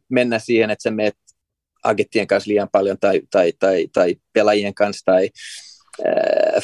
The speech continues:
fanien kanssa, tai median kanssa. Jos sä oot liian läheinen ja sä kuunnelet, niin sä, sä menet hulluksi. Äh, totta kai se oli helpompi mulkumaan siinä vieressä.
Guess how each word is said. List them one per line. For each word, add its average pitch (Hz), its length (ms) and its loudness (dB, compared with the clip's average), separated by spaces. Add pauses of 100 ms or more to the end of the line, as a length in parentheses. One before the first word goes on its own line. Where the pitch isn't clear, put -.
fanien 113 380 2
kanssa, 110 260 0
tai 104 280 2
median 113 440 2
kanssa. 110 340 -2
Jos 110 100 -6
sä 123 80 2
oot - 80 -4
liian 123 320 4
läheinen 117 480 0
ja 107 60 -6
sä - 240 -4
kuunnelet, 110 480 2
niin 104 100 -10
sä, - 160 -2
sä 113 160 0
menet 107 240 0
hulluksi. 107 520 2 (140)
Äh, 85 260 0 (240)
totta 123 220 0
kai 117 180 2
se 120 100 -2
oli 113 240 2
helpompi 110 420 0
mulkumaan 107 480 -2
siinä 104 300 0
vieressä. 104 460 2